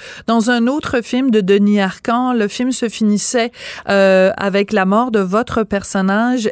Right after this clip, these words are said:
et, euh, il y a, c'était une jeune femme dans la bibliothèque et on sentait qu'il y avait un sentiment de transmission, que les livres, qui sont très importants pour Denis Arcand, passent à la prochaine génération, les idées, les pensées.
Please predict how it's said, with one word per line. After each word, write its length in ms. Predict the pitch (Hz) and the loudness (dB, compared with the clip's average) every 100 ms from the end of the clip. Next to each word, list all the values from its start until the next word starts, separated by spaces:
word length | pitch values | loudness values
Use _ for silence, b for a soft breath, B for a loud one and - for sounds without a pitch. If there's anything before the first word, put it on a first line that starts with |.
| - | -2
et, 500 | 220 220 233 233 240 - | 0 2 2 2 0 0
euh, 260 | 196 190 185 B B - | 2 4 2 B B -2
il 60 | 208 | 0
y 20 | |
a, 60 | |
c'était 300 | 190 220 220 | 2 0 2
une 100 | 214 | 2
jeune 240 | 208 220 208 | 4 2 0
femme 260 | - 240 | 0 0
dans 100 | 247 | 0
la 120 | 208 196 | -2 -2
bibliothèque 640 | 185 185 196 214 285 - | -2 0 -2 -2 -4 -4
et 40 | |
on 100 | 214 | -2
sentait 320 | 202 226 214 311 | -2 -2 -4 -4
qu'il 80 | 269 | -2
y 20 | |
avait 120 | 220 | -2
un 20 | |
sentiment 520 | 214 233 220 - 240 269 | -2 -2 -2 -2 -2 0
de 100 | 226 | -2
transmission, 920 | - 233 233 - 220 202 - 220 220 | -2 -2 -2 0 -2 -2 -2 -2 -2
que 140 | 226 | 0
les 300 | 208 208 208 | 0 0 0
livres, 560 | 185 226 285 359 202 - - | 2 2 2 0 -2 -8 -8
qui 100 | - | -6
sont 160 | 208 | -4
très 300 | 196 285 302 | -2 -4 -2
importants 480 | 262 226 - 262 285 | -2 -2 -4 -6 -4
pour 140 | 240 | -2
Denis 340 | 208 208 202 190 | 0 2 2 0
Arcand, 380 | 175 - 170 - B B B B _ | -4 -4 -4 -6 B B B B _
passent 400 | 247 269 294 - | 0 2 2 0
à 80 | 220 | 0
la 120 | 202 | 0
prochaine 500 | - 208 - 214 214 | 0 -2 0 2 2
génération, 560 | 208 190 185 185 - 208 | 2 2 0 0 0 0
les 340 | 214 208 214 | 2 2 0
idées, 300 | 208 196 190 B B | 0 0 -2 B B
les 120 | 202 | -2
pensées. 680 | - 254 233 208 - 208 | 0 0 0 0 0 -2